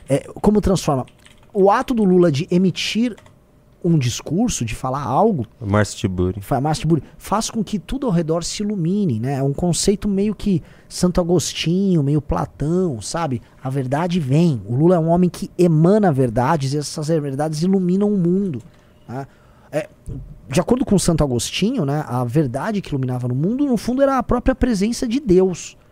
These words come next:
Speaker 1: tá? É um conceito muito interessante, assim, pô, Santo Agostinho é legal. Lula não é Deus, Márcia Tiburi.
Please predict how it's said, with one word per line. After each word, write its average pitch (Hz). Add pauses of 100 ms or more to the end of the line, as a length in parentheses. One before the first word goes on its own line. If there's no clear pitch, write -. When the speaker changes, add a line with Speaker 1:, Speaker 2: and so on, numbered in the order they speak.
(500)
Speaker 1:
tá? 139
É 101
um 185
conceito 214
muito 214
interessante, 208
assim, 127
pô, 101
Santo 160
Agostinho 196
é 220
legal. 180 (540)
Lula 240
não 294
é 359
Deus, 269
Márcia 151
Tiburi. 117